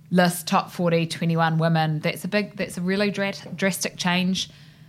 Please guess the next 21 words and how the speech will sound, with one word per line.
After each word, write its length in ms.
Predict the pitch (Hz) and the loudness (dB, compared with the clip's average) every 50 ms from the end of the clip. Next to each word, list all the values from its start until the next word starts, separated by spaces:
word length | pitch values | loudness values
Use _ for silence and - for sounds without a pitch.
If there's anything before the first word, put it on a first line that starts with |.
| - - - - - - - - - | -20 -20 -20 -20 -20 -20 -20 -4 0
for 100 | - 190 | 4 6
National. 360 | 180 170 160 - - 160 151 | 6 6 4 2 2 2 2
I 100 | 156 156 | 2 4
don't 260 | 156 170 165 - - | 4 4 2 2 0
think 320 | - 170 165 - - - - - | -2 -6 -6 -6 -8 -14 -12 -10
it's 220 | 180 165 - - - | -10 -10 -8 -10 -4
just 380 | - - 160 160 - - - | -2 -2 -2 -2 -6 -6 -2
women 340 | 165 165 165 185 220 254 254 | 0 2 2 2 2 2 2
that 160 | 214 185 - | 0 0 0
they 100 | - 165 | -2 -2
need 240 | 160 160 160 160 156 - | -2 -2 -2 -4 -4 -2
to 300 | 165 156 156 156 151 143 | 0 2 2 2 0 0
bring 200 | - 160 156 160 | 0 0 2 2
in. 240 | 170 185 190 190 185 | 4 4 4 4 4
They 120 | 175 165 | 4 2
need 200 | 160 156 156 156 - | 2 0 -2 -4 -6
to 80 | 170 | -6
bring, 480 | - - 160 160 156 156 156 156 151 - | -2 -2 0 0 0 0 -2 -2 -4 -4
um, 560 | - 160 151 151 151 147 147 147 147 147 - - - - - - - - | -4 -4 -2 -2 -4 -4 -6 -6 -6 -8 -10 -12 -18 -20 -20 -20 -16 -12
some, 520 | - - 180 165 156 151 147 151 156 - - - - - - - - - - - - - - - - - - - - - | -4 0 2 2 2 0 -2 -4 -8 -10 -14 -20 -20 -20 -20 -20 -20 -20 -20 -20 -20 -20 -20 -20 -20 -20 -20 -10 -6 -4
uh, 200 | 151 151 151 | -2 -2 -2